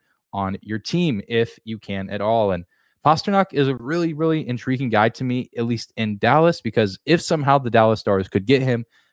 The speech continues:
it seems pretty far-fetched given even how much money he's going to be making this season at six point six million. But as crazy as it might sound, and obviously I'm not looking forward to the day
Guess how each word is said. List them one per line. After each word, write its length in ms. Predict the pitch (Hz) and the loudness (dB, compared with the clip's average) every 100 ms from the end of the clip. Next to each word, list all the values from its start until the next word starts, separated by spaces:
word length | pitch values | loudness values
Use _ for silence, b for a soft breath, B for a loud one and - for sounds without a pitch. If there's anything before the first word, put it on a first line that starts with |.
| _ | _
it 200 | - 139 | -4 -2
seems 360 | - - 165 156 | -2 2 4 4
pretty 220 | - 143 | 2 2
far-fetched 520 | 131 143 131 123 - | 4 4 4 2 2
given 240 | - 117 117 | -2 0 2
even 180 | 110 98 | 2 0
how 120 | 120 | 0
much 180 | 113 117 | -2 0
money 200 | 110 107 | 0 0
he's 160 | 107 | -2
going 200 | - 107 | 0 -2
to 140 | 107 104 | -2 -6
be 140 | 101 | -4
making 320 | 95 95 - - | -4 -6 -8 -2
this 220 | 143 143 | -2 2
season 300 | 156 131 135 | 0 2 0
at 140 | 113 | -4
six 180 | - 104 | -8 -12
point 220 | - 95 | -10 -10
six 240 | - 101 - | -10 -14 -2
million. 360 | 151 165 165 160 _ _ _ _ | 0 2 -2 -6 _ _ _ _
But 120 | 143 131 | -2 0
as 120 | 123 | -2
crazy 400 | - 156 214 233 | -2 0 0 2
as 120 | 214 | 0
it 60 | 160 | 2
might 180 | 170 139 | 0 0
sound, 260 | 165 165 | -2 -2
and 80 | 123 | 4
obviously 400 | 127 135 127 135 | 4 4 0 2
I'm 120 | 123 | 4
not 200 | 120 123 | 4 4
looking 280 | 120 - 113 | 2 0 -2
forward 300 | - 131 131 | 2 2 2
to 100 | 131 | 2
the 100 | 123 | 2
day 280 | 120 117 | 6 6